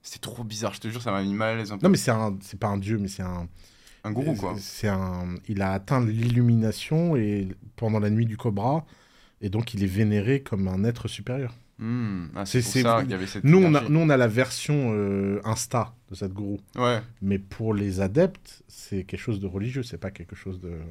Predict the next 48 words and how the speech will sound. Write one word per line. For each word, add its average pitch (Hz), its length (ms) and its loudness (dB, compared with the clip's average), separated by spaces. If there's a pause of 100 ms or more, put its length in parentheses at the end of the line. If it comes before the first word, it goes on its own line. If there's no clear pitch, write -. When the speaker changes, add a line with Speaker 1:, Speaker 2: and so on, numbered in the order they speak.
(300)
Speaker 1:
Ouais, 104 160 -4
c'était 95 160 -12
vraiment 107 240 0
impressionnant 117 440 -2
à 104 60 4
Speaker 2:
Mm. - 40 2
Speaker 1:
voir. 117 320 -2
Ils 95 80 -10
étaient 98 140 -8
tous 110 260 -12
à, - 180 -4 (160)
vraiment 98 420 -6 (200)
à 95 100 -10
fond - 260 -8
derrière. 117 440 -2 (480)
Donc, 98 200 -8
euh, 98 520 2 (160)
il 113 100 -2
a 113 40 2
parlé 139 220 2
pendant 135 180 0
une 127 120 2
heure - 100 -4
trente. - 400 -4 (140)
C'était - 180 -2
assez 123 160 0
intéressant 131 380 -2
ce - 80 -16
qu'il 110 100 -4
avait 98 180 0
dit. 117 200 -6 (640)
Et 104 80 -2
ensuite, 135 340 -6
il 95 40 -10
y - 20 -10
avait 95 200 -10
trois 120 460 -6
heures 113 100 -8
de 98 120 -10
méditation. 98 680 -8 (880)
J'ai - 140 -20
fait - 80 -20
trois 87 300 -20
heures, 82 100 -20
je - 60 -20
peux 117 100 -18
pas 90 120 -12
rester. 90 300 -12